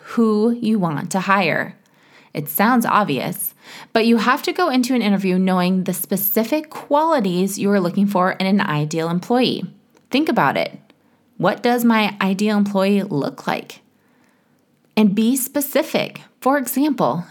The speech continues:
at Chelsea's, one of our core values is we are kind. Kind is a pretty flexible word and can mean a lot of different things to a lot of different people. So we added, "We are caring, warm, respectful, and considerate."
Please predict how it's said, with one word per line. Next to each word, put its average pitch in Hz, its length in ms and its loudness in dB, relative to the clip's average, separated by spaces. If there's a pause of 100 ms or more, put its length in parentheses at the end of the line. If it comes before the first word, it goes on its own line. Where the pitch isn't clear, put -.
at 220 160 0
Chelsea's, 214 640 0
one 202 160 2
of 240 100 2
our 285 100 0
core 247 240 0
values 170 480 0
is 165 340 -2
we 202 200 2
are 202 120 2
kind. 185 580 -4 (800)
Kind 370 420 -2
is 392 140 0
a 359 80 2
pretty 311 460 -2
flexible 262 560 2
word 226 260 4
and 202 180 4
can 208 140 4
mean 214 160 4
a 208 100 2
lot 185 400 2
of 277 80 2
different 277 300 0
things 214 380 2
to 220 180 -2
a 233 100 0
lot 185 400 2
of 190 80 0
different 175 300 -2
people. 196 500 -2 (320)
So - 220 0
we 240 200 2
added, 208 600 0 (320)
"We 208 180 2
are 185 80 2
caring, 190 760 0 (160)
warm, 185 760 0
respectful, 180 800 -4
and 160 160 -4
considerate." 160 560 -4